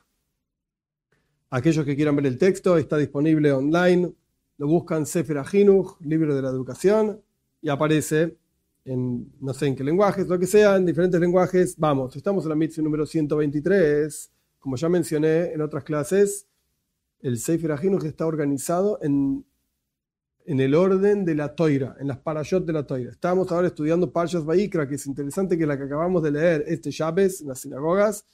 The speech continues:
Estamos ahí parados en la lectura anual de la Toira en Parshas Vayikra, pa-, el, en la mitzvah número ciento veintitrés. La mitzvah se trata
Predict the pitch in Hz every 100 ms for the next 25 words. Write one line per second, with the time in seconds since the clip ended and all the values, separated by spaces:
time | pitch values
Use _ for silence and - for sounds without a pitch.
0 | _ _ _ - 117 156 139 151 139 143
1 | 160 165 165 - 143 135 127 160 156 151
2 | 147 147 143 143 160 170 131 120 - _
3 | _ - 143 139 135 135 151 170 175 143
4 | 127 160 208 190 180 190 185 170 151 151
5 | 151 151 147 143 190 214 - 180 196 185
6 | 180 202 202 196 180 165 151 139 120 -
7 | - - _ _ _ _ 113 165 202 -
8 | 185 - 139 160 139 131 139 143 170